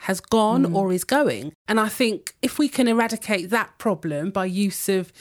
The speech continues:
Speaker 1: egg freezing and just inform, I just,
Speaker 2: Yeah.
Speaker 1: I just don't want for ten, twenty years down the line for women to still be shocked
Speaker 2: Of course
Speaker 1: and
Speaker 2: not.
Speaker 1: still be thinking, "Oh, wh-, why didn't we know this?" And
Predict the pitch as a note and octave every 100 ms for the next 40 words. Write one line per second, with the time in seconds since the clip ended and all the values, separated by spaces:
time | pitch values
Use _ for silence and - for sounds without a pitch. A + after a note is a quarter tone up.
0 | - - _ - A3 - F3+ D#3+ D#3 C#3+
1 | E3 A#3 - - G3+ F#3+ C#4 - A#3+ G#3+
2 | F3+ - - A3+ C#4+ F3 D#3 D3+ F#3+ -
3 | G3 G3+ A3+ B3 - - A#3 A3+ G3+ A3+
4 | G#3+ - - G#3 - B3 A3+ A3+ G#3+ G3+
5 | G3 F#3+ F#3 F#3 G#3+ F#3+ - G3 G#3+ G3
6 | F#3 - G#3 F#3+ F#3+ B3 E3 - - -
7 | - - A3 G3 G3 - - A3+ G#3 G3+
8 | A3+ G#3 - G3+ F#3+ - A#3+ C4+ G3 F3+
9 | - F#3+ A3+ - A3 A3+ G#3 F#3+ G#3+ A3
10 | A3+ G3 F3 - F#3+